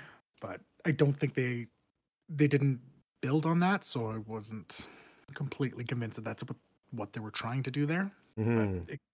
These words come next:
Speaker 1: it could be, uh, sowing the seeds for it.
Speaker 2: I, I'm, I mean, I could see it right now being a situation where, like, uh, two eighteen's dying and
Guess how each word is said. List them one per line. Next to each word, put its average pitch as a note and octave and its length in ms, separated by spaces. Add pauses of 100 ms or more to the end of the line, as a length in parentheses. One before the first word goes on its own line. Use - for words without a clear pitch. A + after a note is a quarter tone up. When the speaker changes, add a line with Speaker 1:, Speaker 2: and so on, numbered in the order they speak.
Speaker 1:
it - 120
could C#3+ 160
be, C3+ 160
uh, A2 340 (1000)
sowing B2 340
the G2 80
seeds G#2 300
for - 220
it. - 140 (640)
Speaker 2:
I, A#2+ 300
I'm, A#2+ 200 (580)
I B2+ 80
mean, A#2 160
I A2+ 60
could A2+ 160
see C3 140
it A#2 120
right A2 200
now G2+ 420
being F#2+ 360
a F2 60
situation F2 880
where, D#2+ 400 (1080)
like, F#2 320 (920)
uh, F2 380 (380)
two B2+ 140
eighteen's G#2 480
dying F#2+ 520 (180)
and F#2+ 600